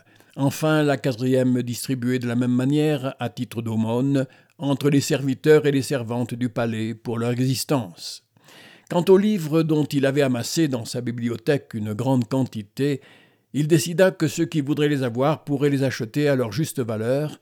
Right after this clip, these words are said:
et que l'argent qui en proviendrait serait distribué aux pauvres. Après avoir ainsi réglé avec soin ses affaires et ses largesses privées,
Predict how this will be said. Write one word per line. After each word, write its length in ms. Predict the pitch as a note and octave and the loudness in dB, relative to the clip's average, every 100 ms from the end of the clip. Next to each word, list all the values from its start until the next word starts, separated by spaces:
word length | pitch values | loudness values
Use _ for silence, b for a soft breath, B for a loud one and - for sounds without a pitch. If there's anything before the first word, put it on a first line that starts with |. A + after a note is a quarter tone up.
| b b b b | b b b b
et 100 | C#3+ | -2
que 100 | C#3+ | 2
l'argent 460 | E3+ C#3 A2+ C#3+ D3+ | 4 4 0 -2 -2
qui 120 | D3+ | -2
en 100 | C3+ | -4
proviendrait 680 | - C#3 B2+ A#2+ G#2+ A2 A#2 b b b b | -4 -4 -2 -2 -4 -6 -8 b b b b
serait 300 | - D#3 D#3 | -4 0 0
distribué 560 | D#3 D3 - C#3+ C3+ C3 | 0 -2 -4 0 2 2
aux 120 | A#2+ | 2
pauvres. 600 | - G#2 F2 D#2+ F2+ G2+ - _ _ _ _ _ _ _ _ _ _ _ - | -2 -10 -12 -18 -16 -16 -16 _ _ _ _ _ _ _ _ _ _ _ -6
Après 280 | C#3+ F#3 F3+ | 2 6 6
avoir 280 | E3 F3+ | 6 6
ainsi 340 | E3+ E3+ - E3 | 6 2 2 2
réglé 380 | E3 D3 D#3+ E3+ | 2 2 4 4
avec 240 | C#3+ C#3 | 4 0
soin 320 | - D3+ D#3+ | -2 -2 -2
ses 220 | D#3+ C3+ | -2 -2
affaires 560 | C#3+ C3+ - D#3+ E3+ D3+ | -4 -4 -2 0 0 0
et 140 | C3 | -2
ses 200 | B2 C3 | -2 -2
largesses 540 | B2+ B2 G#2+ C3+ A#2 - | -2 -2 -4 -4 -4 -8
privées, 560 | - C3+ C3+ C#3+ F3+ | -6 -2 -2 -2 -6